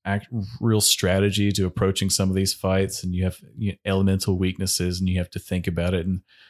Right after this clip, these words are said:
certain characters have a hu-, huge amount of defense, and, but their attack is really low. And then you have characters that have ranged attacks and that kind of thing. So just getting my head around that combat system and the way that, that you switch between characters is just,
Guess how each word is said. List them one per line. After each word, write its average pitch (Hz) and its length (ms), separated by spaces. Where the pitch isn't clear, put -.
certain 123 320
characters 113 560
have 104 280
a 113 100
hu-, - 320
huge 120 280
amount 113 200
of 98 60
defense, 110 520
and, 104 120
but 104 120
their 104 120
attack 104 380
is 98 160
really 92 160
low. 90 300
And 95 80
then 92 100
you 90 140
have 90 120
characters 92 320
that 92 120
have 92 140
ranged 90 380
attacks - 420
and 90 100
that 90 140
kind 90 120
of 85 80
thing. 90 260
So 90 360
just - 340
getting 151 260
my 113 140
head 107 200
around 95 400
that 95 260
combat 95 500
system 92 420
and 87 80
the 87 80
way 90 160
that, 92 180
that 92 260
you 98 180
switch - 420
between 95 320
characters 90 800
is 82 280
just, - 600